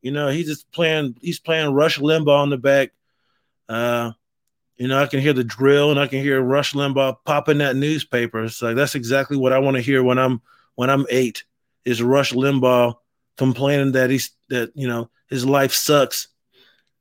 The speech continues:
as he's making, what, twenty million dollars a year? Can we, can we do that? I don't think I, did I mention that on this podcast before? I th-, I might have, but if I, if I did, I'm, I'm not sorry. I think it should be talked about more.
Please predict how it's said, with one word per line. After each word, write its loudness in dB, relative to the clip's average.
as -2
he's -4
making, -2
what, -2
twenty -2
million 0
dollars 0
a 0
year? -2
Can 4
we, 8
can 4
we 6
do 6
that? 6
I 2
don't 2
think 4
I, 0
did 2
I 0
mention 0
that 0
on 0
this -4
podcast 0
before? -6
I 2
th-, -2
I 4
might 0
have, 2
but 4
if 4
I, 4
if -2
I 2
did, 2
I'm, -2
I'm -2
not 0
sorry. 2
I 0
think -2
it -4
should -4
be -2
talked 2
about 2
more. -2